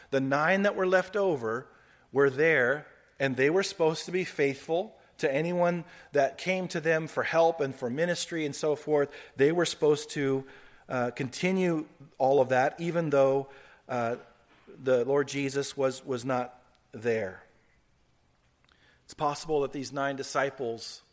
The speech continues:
were distracted at best, uh, and, you know, unbelieving at worst, because Jesus was on that mountain,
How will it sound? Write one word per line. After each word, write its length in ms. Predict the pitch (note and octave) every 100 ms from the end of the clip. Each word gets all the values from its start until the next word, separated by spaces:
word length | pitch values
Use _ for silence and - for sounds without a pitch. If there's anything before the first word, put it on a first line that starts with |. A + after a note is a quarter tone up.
| _ _ _ -
were 140 | C3
distracted 600 | C3 B2+ - C#3+ C#3 D3+ C3
at 180 | G#2+
best, 520 | B2 A#2 - - - - - _ _ -
uh, 320 | A2 G#2 G2+ G2+ _ - _ _ _
and, 400 | A#2 G#2+ G#2 A2 - _ _
you 120 | B2+ A2
know, 100 | A2+
unbelieving 600 | C3 C3+ B2+ C3 B2 A#2+
at 140 | -
worst, 560 | A#2+ A#2 G#2+ - - - _ - - _ -
because 360 | B2 - C3 G#2
Jesus 420 | A#2+ B2 C3 C3
was 120 | C#3
on 180 | D3+ E3+
that 200 | C3 -
mountain, 380 | A2 G#2 F#2